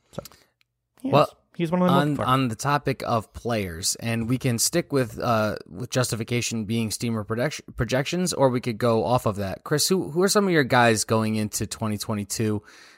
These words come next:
Speaker 2: Uh, we heard earlier that you're already doing some drafting. Um, who, who are the, the, the guys on your radar? Who are the guys that you think are, are gonna be values? Who are the, the, "I need to have this guy on my team regardless of, of where I have to pick him"?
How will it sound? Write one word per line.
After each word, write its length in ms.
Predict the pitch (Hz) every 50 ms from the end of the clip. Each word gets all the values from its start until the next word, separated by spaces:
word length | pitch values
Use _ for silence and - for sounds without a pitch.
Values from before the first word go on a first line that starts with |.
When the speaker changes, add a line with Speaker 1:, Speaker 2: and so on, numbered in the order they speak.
| _
Speaker 2:
Uh, 300 | - 104 104 101 101 101 -
we 220 | - 117 127 120 110
heard 240 | 107 123 120 110
earlier 380 | 82 110 113 113 113 110 117 123
that 140 | 117 117 87
you're 140 | 92 104 104
already 200 | 107 104 107 98
doing 240 | 107 110 104 107
some 180 | 107 - 107 101
drafting. 460 | 92 104 101 101 104 - 135 143 151 - - - - - - _ _
Um, 400 | - 110 107 107 104 104 101 - - - 117
who, 320 | 117 135 143 139 131 - -
who 220 | - - 185 196
are 60 | 185
the, 240 | 165 151 147 139 127
the, 200 | 98 85 110 - - -
the 100 | 92 110
guys 220 | 110 123 117 107
on 100 | 117 107
your 120 | 104 101 92
radar? 480 | 110 127 135 127 131 127 127 123 120
Who 180 | 110 123 135 139
are 80 | 151
the 100 | 135 123
guys 220 | 110 123 120 117 110
that 80 | 113
you 100 | 95 92
think 380 | 113 - - 120 113 113 107 -
are, 200 | 101 98 98 98 -
are 140 | - 110 95
gonna 180 | 107 104 101
be 140 | 87 95 95
values? 680 | - 120 120 131 127 131 127 127 123 123 120 - - -
Who 120 | 135 131
are 60 | 127 117
the, 280 | 113 110 110 - - -
the, 220 | 113 104 95 85 - -
"I 80 | 110
need 200 | 120 127 127 113
to 80 | - 113
have 220 | 104 120 120 113
this 140 | 107 113 -
guy 160 | - 120 113
on 80 | 113 110
my 140 | 107 98 98
team 320 | - - 123 117 113 104
regardless 480 | 95 90 - 110 117 117 117 113 - 117
of, 120 | 98 - -
of 180 | 82 92 98 -
where 120 | 110 107
I 40 | 107
have 140 | 110 107 -
to 60 | -
pick 220 | - - 127 131 -
him"? 160 | 147 143